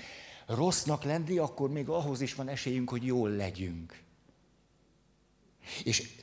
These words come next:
nehogy félreértsétek, ugye hányszor és hányszor húztam alá, hogy nem erkölcsi értelemben beszéltünk arról, hogy rossznak lenni.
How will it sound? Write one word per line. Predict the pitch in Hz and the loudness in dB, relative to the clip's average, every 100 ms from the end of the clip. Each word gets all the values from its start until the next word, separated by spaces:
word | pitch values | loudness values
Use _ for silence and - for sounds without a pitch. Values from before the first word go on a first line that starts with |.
| - - - - - | -16 -14 -12 -12 -12
nehogy | - 104 165 185 - | -4 0 4 4 4
félreértsétek, | 135 135 127 123 123 123 123 123 | 2 4 4 4 4 2 0 0
ugye | 127 120 - | 0 0 4
hányszor | 151 160 156 135 143 131 | 4 6 4 4 4 4
és | 123 | 2
hányszor | - 135 139 123 139 120 | -2 -2 0 2 2 2
húztam | 135 127 - 127 | 2 0 0 0
alá, | 135 135 123 | 0 -2 -2
hogy | 117 113 | -2 -2
nem | 127 131 135 - - - - _ _ | 0 0 -2 -6 -20 -20 -20 _ _
erkölcsi | - 123 120 113 - 113 107 104 - 117 113 | -2 2 2 0 0 0 0 -2 -4 -4 -2
értelemben | 107 104 98 107 107 104 104 104 98 | -2 -4 -4 -4 -4 -4 -6 -4 -4
beszéltünk | 107 101 110 104 98 104 98 | -2 0 0 -2 -2 -6 -6
arról, | 110 104 98 98 95 | -4 -4 -4 -6 -6
hogy | 104 - 95 | -8 -8 -8
rossznak | 95 - 101 95 - - | 0 0 0 -4 -10 -14
lenni. | 92 85 85 | -12 -10 -10